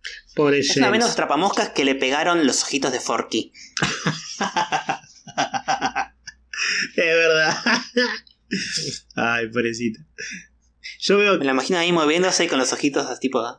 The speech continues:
Speaker 2: sí,
Speaker 1: Mm.
Speaker 2: tipo, saltando y girando por todos lados.
Speaker 1: <laughs> Yo veo a Carnivine y veo a Victreebel y lo primero que pienso es en James, pobrecito.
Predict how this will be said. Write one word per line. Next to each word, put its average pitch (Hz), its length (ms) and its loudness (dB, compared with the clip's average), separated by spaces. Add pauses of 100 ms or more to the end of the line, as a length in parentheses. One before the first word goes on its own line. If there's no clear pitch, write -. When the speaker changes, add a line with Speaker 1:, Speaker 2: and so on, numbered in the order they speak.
(280)
Speaker 2:
sí, 127 280 0
Speaker 1:
Mm. 143 60 2
Speaker 2:
tipo, 110 360 -8
saltando 117 560 -4
y - 20 -6
girando 113 360 -2
por 117 120 -8
todos 120 180 -14
lados. - 160 -6 (300)
Speaker 1:
<laughs> - 280 -10
Yo 208 140 4
veo 226 140 6
a 156 60 2
Carnivine 131 540 2
y 131 140 4
veo 147 240 4
a 131 280 2
Victreebel 135 520 2
y 147 80 4
lo 135 100 4
primero 139 280 4
que 135 100 6
pienso 135 300 4
es 127 100 4
en 123 120 2
James, 113 500 0
pobrecito. 117 580 0